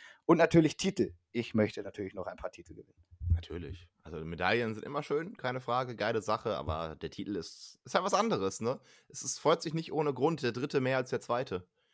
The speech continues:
Speaker 2: Der Zweite hätte ja auch Erster werden können. So, N-R-W-Meisterschaften am Wochenende. Auf was darf ich mich freuen? Gehen deine SportlerInnen super oft an den Start? Schwimmen sie nur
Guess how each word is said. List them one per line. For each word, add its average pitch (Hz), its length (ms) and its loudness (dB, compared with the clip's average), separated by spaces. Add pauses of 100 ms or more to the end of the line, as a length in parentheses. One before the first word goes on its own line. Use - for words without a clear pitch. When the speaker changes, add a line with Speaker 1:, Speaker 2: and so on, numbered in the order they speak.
(1400)
Speaker 2:
Der 87 120 -2
Zweite 98 180 2
hätte 95 120 -2
ja 85 40 0
auch 92 60 -2
Erster 85 240 -4
werden 71 160 -6
können. 69 280 -8 (300)
So, 135 300 8 (320)
N-R-W-Meisterschaften 156 720 4
am 104 120 0
Wochenende. 92 600 -2
Auf 127 160 0
was 165 160 4
darf 151 180 6
ich 147 120 -4
mich 139 160 -4
freuen? 131 360 2 (140)
Gehen 131 220 0
deine 131 240 2
SportlerInnen 127 920 0 (480)
super 120 380 4
oft - 240 0
an 165 160 4
den 165 60 -2
Start? 156 460 4
Schwimmen 131 280 -2
sie 117 160 -2
nur 117 520 4